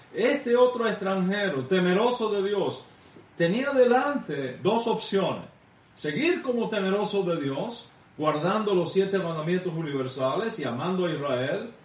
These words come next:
y cuidando y protegiendo los derechos de Israel entre las naciones. Esa es una opción. La segunda opción que tenía era hacerse judío, si quería.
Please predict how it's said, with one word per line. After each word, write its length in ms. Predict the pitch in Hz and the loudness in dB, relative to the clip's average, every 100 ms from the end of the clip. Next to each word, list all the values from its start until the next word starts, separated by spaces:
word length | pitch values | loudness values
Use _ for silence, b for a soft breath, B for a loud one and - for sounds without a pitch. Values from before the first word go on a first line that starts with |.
| B B | B B
y 120 | 151 | -4
cuidando 560 | 147 156 143 160 208 190 | 2 4 4 2 2 0
y 20 | |
protegiendo 800 | - 165 147 139 170 190 190 175 | 0 -6 -6 -2 0 2 2 0
los 200 | 143 123 | 0 0
derechos 460 | 135 202 180 175 | 2 0 0 -4
de 100 | 151 | -4
Israel 280 | 147 147 160 | -4 -2 -2
entre 200 | 151 139 | -4 -8
las 160 | 143 139 | -8 -8
naciones. 440 | 135 127 131 101 - B B | -8 -8 -8 -10 -14 B B
Esa 220 | 185 214 | -4 -4
es 80 | 202 | -4
una 200 | 214 214 | -4 -4
opción. 440 | 190 - 240 185 - - - - - B B - | -6 -4 -4 -4 -8 -20 -20 -20 -20 B B -4
La 140 | - | -2
segunda 400 | 180 170 285 285 | 0 0 0 2
opción 320 | 233 - 208 | 2 2 -2
que 100 | 196 | -2
tenía 380 | 185 175 160 151 | 0 0 2 0
era 120 | 151 | 0
hacerse 380 | 147 160 156 190 | -2 -4 -4 -6
judío, 440 | 208 262 359 254 - | -4 0 0 0 -10
si 340 | - 170 156 | -2 0 0
quería. 460 | 151 147 254 120 | -2 -6 -6 -8